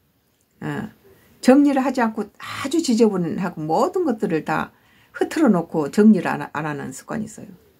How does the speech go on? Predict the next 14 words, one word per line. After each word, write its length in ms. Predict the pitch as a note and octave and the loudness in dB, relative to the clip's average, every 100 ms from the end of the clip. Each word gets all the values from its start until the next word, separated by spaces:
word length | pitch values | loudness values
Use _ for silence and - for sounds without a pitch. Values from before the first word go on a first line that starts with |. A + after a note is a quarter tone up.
| _ _ _ _ _ _ _ - | _ _ _ _ _ _ _ 0
그리고 300 | D4+ D#4+ - | 4 4 4
또 340 | D4 A#3 - | 4 4 2
자기 280 | - B3 D4 | -2 2 4
몸매 440 | A3+ B3 C#4 C4 | 4 4 2 0
관리를, 1500 | C4 G#3+ A3 A3+ G#3+ G#3 F#3 - - - F#3 F3 F3 D3+ - _ _ _ _ - | 2 2 2 4 2 2 -4 -8 -10 -6 -6 -4 -4 -6 -10 _ _ _ _ -6
주변 360 | - B3+ C4+ A3 | 2 6 6 4
관리나 800 | G#3 G#3+ A3 A3 G#3 G3+ G3 F#3 | 2 4 4 4 4 2 -2 -4
자기 240 | G3+ G#3+ | -2 0
몸매 380 | F#3+ G3+ A3 G#3+ | 2 4 4 2
관리, 540 | G#3+ F#3 F3+ E3+ - - | -2 -4 -4 -6 -8 -10
뭐 360 | E3+ F3 D#3 _ _ _ - - _ - | -8 -6 -8 _ _ _ -20 -20 _ -12
치장 320 | - F4 D#4 | -2 2 2
같은 260 | A3+ - G#3 | 2 0 -2
것을 340 | F3+ E3+ C#3+ | -2 -4 -6